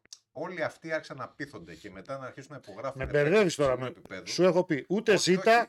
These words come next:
Speaker 2: ούτε Ταύτο
Speaker 1: Όχι, σου
Speaker 2: τέλος.
Speaker 1: λέω, σου
Speaker 2: Λεσόρ.
Speaker 1: Λεσόρ, εντάξει,
Speaker 2: Τελειώσαμε.
Speaker 1: γαλλικά, γαλλική προφορά.
Speaker 2: Έτσι,
Speaker 1: Λοιπόν,
Speaker 2: τελειώσαμε.
Speaker 1: ε,
Speaker 2: Ναι.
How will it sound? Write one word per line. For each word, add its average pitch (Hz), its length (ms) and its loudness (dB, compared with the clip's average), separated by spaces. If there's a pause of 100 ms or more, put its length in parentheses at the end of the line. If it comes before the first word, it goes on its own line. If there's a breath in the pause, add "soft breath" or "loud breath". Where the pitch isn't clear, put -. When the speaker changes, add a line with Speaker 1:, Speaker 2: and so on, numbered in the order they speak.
(140)
Speaker 2:
ούτε 226 260 0
Ταύτο 226 160 2
Speaker 1:
Όχι, 190 80 2
σου 160 100 -4
Speaker 2:
τέλος. 127 360 0
Speaker 1:
λέω, 151 140 -10
σου - 180 -12
Speaker 2:
Λεσόρ. 185 560 6
Speaker 1:
Λεσόρ, 127 360 -12
εντάξει, 92 120 -10
Speaker 2:
Τελειώσαμε. 175 580 6
Speaker 1:
γαλλικά, 131 200 -2
γαλλική 117 400 -8
προφορά. 170 300 0
Speaker 2:
Έτσι, 165 300 2
Speaker 1:
Λοιπόν, 196 260 -6
Speaker 2:
τελειώσαμε. 131 880 -2
Speaker 1:
ε, 104 40 -6 (240)
Speaker 2:
Ναι. 143 240 -12